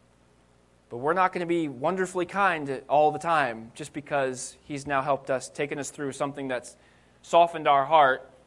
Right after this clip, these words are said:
He's put kindness or something like that in our heart. We're not gonna be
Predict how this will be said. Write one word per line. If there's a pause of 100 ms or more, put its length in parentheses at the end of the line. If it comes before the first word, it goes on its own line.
(140)
He's (140)
put
kindness (560)
or
something
like
that
in
our
heart. (200)
We're
not
gonna
be